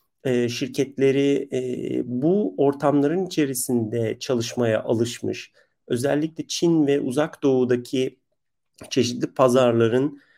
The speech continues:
başta Alman malları olmak üzere, e, batılı malları ve ara malları, e, tüketmek konusundaki müthiş iştahını çok güzel doyurmuş. Buna alışmış. E,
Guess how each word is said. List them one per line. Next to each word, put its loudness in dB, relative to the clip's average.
başta -4
Alman 2
malları 0
olmak -2
üzere, -2
e, -4
batılı 2
malları 4
ve 0
ara 0
malları, -2
e, -8
tüketmek -8
konusundaki -2
müthiş -2
iştahını -6
çok -8
güzel 2
doyurmuş. 0
Buna 2
alışmış. -2
E, -8